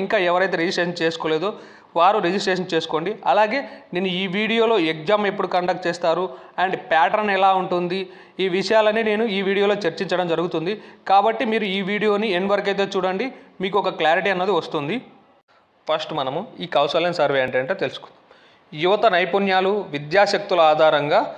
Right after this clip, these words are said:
ఉద్యోగాలు ఇప్పించడానికి ప్రభుత్వం చేస్తున్న సర్వే. యువత యొక్క ఎడ్యుకేషన్ and వాళ్ళ యొక్క స్కిల్స్‌ను బట్టి వాళ్ళకు సరైన ఉపాధి కల్పించడానికి గవర్నమెంట్ చేస్తున్న సర్వేనే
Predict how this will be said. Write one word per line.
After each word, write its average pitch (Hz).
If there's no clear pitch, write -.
ఉద్యోగాలు 196
ఇప్పించడానికి 165
ప్రభుత్వం 156
చేస్తున్న 143
సర్వే. 123
యువత 185
యొక్క 202
ఎడ్యుకేషన్ 175
and 175
వాళ్ళ 156
యొక్క 156
స్కిల్స్‌ను 190
బట్టి 233
వాళ్ళకు 180
సరైన 214
ఉపాధి 185
కల్పించడానికి 165
గవర్నమెంట్ 180
చేస్తున్న 156
సర్వేనే 151